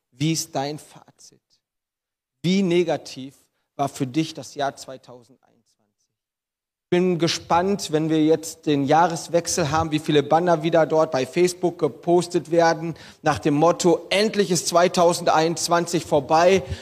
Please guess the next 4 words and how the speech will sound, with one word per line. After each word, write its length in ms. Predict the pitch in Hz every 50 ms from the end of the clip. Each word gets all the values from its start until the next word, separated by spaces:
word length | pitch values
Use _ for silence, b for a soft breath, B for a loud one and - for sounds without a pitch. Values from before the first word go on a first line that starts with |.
| B B -
hoffentlich 520 | - 175 185 190 - 214 196 175 190 156
wird 160 | 180 175 170
zweitausendzweiundzwanzig 1800 | - - 170 160 170 175 175 - - 151 160 175 170 180 165 - - - - 165 160 170 180 180 - - - - 170 170 175 - - 170 - -
besser.“ 500 | - 175 170 170 - - 180 170 160 B